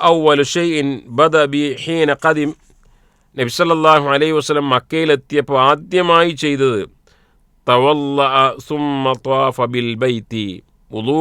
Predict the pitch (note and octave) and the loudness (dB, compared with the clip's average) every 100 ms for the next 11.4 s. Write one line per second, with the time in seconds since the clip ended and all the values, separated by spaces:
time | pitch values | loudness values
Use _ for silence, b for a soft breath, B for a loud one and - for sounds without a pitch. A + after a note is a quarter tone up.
0 | D#3+ B2+ G#2+ A#2+ B2 - _ _ _ _ | 4 2 -4 -8 -8 -14 _ _ _ _
1 | _ _ _ A#2 B2 C#3 D3+ B2+ A#2+ A#2 | _ _ _ -4 0 2 2 2 0 -4
2 | _ - A2 A2+ A#2 A#2 G#2+ G2 F#2+ F#2 | _ -4 0 2 0 -4 -8 -8 -6 -10
3 | F2 E2 - _ _ _ _ _ _ _ | -10 -16 -20 _ _ _ _ _ _ _
4 | _ - G3 F3+ E3 C#3+ F3 D#3+ D3+ C#3+ | _ 0 2 4 2 2 2 2 0 2
5 | C#3 C3+ C3 - F3+ E3 C#3 B2 F#2 - | 4 4 2 -2 -4 -4 -2 -4 -6 -14
6 | _ b b b b b - C3 A#2+ F3+ | _ b b b b b -4 -2 0 0
7 | F#3 D#3+ D3 D#3 E3+ E3+ D#3+ D#3 D3+ - | 2 4 4 4 4 4 2 2 0 0
8 | C3+ D3 F#3 G3 G3+ F3+ E3+ E3 E3 D#3+ | 0 2 4 4 2 2 0 0 -2 -2
9 | E3 D#3 D#3 C#3 C#3 C3+ C3+ C3+ B2+ B2 | 0 2 2 0 0 2 2 0 -2 -2
10 | D3+ C#3+ C3+ C3+ A#2+ B2 B2 B2+ A2+ A#2 | -2 -2 0 0 0 -4 -2 -4 -6 -8
11 | A#2+ A2+ A2 F#2+ | -8 -6 -6 -8